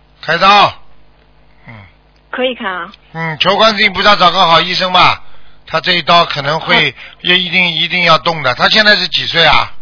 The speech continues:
Speaker 2: 现在是快四十九了，是不是四十九这个关啊？
Speaker 1: 对呀，就是这个关呀，要命了。
Speaker 2: 这个关能过吗？他能过吗？
Speaker 1: 他现在离，离过生日多少时间了，查？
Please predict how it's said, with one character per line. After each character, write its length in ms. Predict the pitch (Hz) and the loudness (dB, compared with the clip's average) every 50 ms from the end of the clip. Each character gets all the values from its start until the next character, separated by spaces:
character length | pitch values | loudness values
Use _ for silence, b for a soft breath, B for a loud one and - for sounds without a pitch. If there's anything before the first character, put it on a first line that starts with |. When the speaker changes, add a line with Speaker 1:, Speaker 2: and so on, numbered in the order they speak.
| - - - - - - - - _ - - - - - - - - - - - | -10 -12 -12 -14 -18 -20 -20 -20 _ -20 -20 -20 -20 -20 -20 -20 -18 -18 -14 -6
Speaker 2:
现 160 | - 359 339 320 | -4 -4 -4 -2
在 220 | - 330 320 311 | 0 0 0 0
是 320 | 302 - - 302 302 - - - | -2 -2 -2 -2 -2 -4 -4 -6
快 120 | - 392 392 - - - | 0 0 0 0 0 -6
四 60 | 381 | -6
十 100 | - 330 | -6 -2
九 180 | 285 262 202 | 0 0 0
了， 300 | 127 277 285 - 370 - - - _ - | 0 0 0 0 0 -2 -4 -12 _ -6
是 140 | - - | -6 -6
不 80 | 339 320 | -6 -6
是 80 | 339 339 - - | -8 -8 -6 -4
四 60 | 370 | -6
十 80 | 349 | -4
九 120 | 302 254 - | -2 -2 -2
这 80 | 226 | -2
个 60 | 254 240 | -4 -4
关 180 | 240 254 262 262 269 | -2 0 0 0 0
啊？ 220 | 254 208 175 - - - | 0 -2 -2 -4 -6 0
Speaker 1:
对 140 | 190 190 196 | 2 4 6
呀， 340 | 196 196 190 190 185 175 | 8 8 8 8 6 4
就 140 | 165 - 185 | 2 0 -2
是 80 | 185 170 | -2 -2
这 100 | 147 147 | -2 -2
个 100 | 143 151 | -2 -2
关 220 | 139 147 147 143 | 2 2 4 4
呀， 260 | 143 139 131 117 - - _ _ _ - - - - - - - - - - - - - - - - - _ | 6 4 4 2 0 -4 _ _ _ -20 -20 -20 -20 -20 -20 -20 -20 -20 -20 -20 -20 -20 -20 -20 -20 -20 _
要 240 | - 127 123 113 107 | -12 -8 -8 -8 -8
命 180 | 107 117 117 | -6 -6 -6
了。 80 | 110 - 233 | -6 -4 -2
Speaker 2:
这 80 | - 381 | 0 0
个 80 | 359 | 2
关 200 | 330 330 330 330 285 | 4 4 2 4 2
能 180 | 254 240 240 | 0 0 -2
过 180 | 247 330 330 302 | -2 0 0 2
吗？ 160 | 262 240 220 | 2 0 -2
他 100 | 226 285 277 | -2 -6 -10
能 180 | 240 208 220 | -10 -10 -8
过 120 | 226 269 269 | -8 -8 -8
吗？ 100 | 247 214 | -6 -2
Speaker 1:
他 100 | - 196 | 0 2
现 140 | 214 220 214 | 2 4 4
在 100 | 214 208 202 | 4 2 2
离， 240 | 185 170 175 190 | 0 -2 -2 -2
离 160 | 196 - 190 196 | 0 0 -2 0
过 160 | 190 190 202 | 0 0 0
生 200 | 185 185 196 196 | 0 0 -2 -2
日 140 | 196 190 175 | -2 -4 -4
多 160 | 151 185 196 | 0 2 2
少 140 | 190 180 160 | 4 4 4
时 120 | - - | 2 -2
间 160 | - 139 143 139 | -4 -4 -2 0
了， 140 | 135 123 | -2 -2
查？ 380 | 117 117 110 107 104 98 95 - | -2 -2 -2 -2 -2 -2 -6 -10